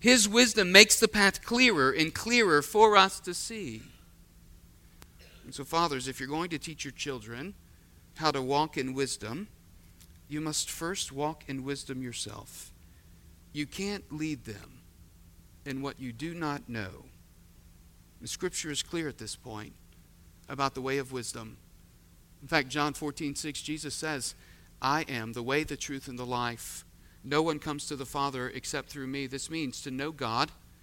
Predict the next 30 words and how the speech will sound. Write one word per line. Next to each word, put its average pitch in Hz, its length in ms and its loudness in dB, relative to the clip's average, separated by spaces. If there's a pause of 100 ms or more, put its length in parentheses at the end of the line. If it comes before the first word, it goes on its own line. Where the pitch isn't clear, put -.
(220)
to 156 80 -6
know 156 140 0
the 147 80 -2
wisdom 147 420 -4
of 123 100 -10
God, 123 380 0 (300)
to 156 100 -6
be 160 140 4
in 147 100 2
relationship. 139 800 2
This 147 160 -4
is 143 140 -8
the, 135 160 -4 (280)
the 135 120 -4
fullness 175 640 2
of 127 140 -6
what, 160 200 6 (460)
what 156 260 4
God 156 260 8
has 147 220 -2
done 156 320 6
in, 131 160 -2
in 143 160 -4
redemptive 143 480 -2
history, 135 640 -4 (480)
to 165 100 -4
know 170 220 8
the 151 120 0
fullness 180 600 -2
of, 127 240 -6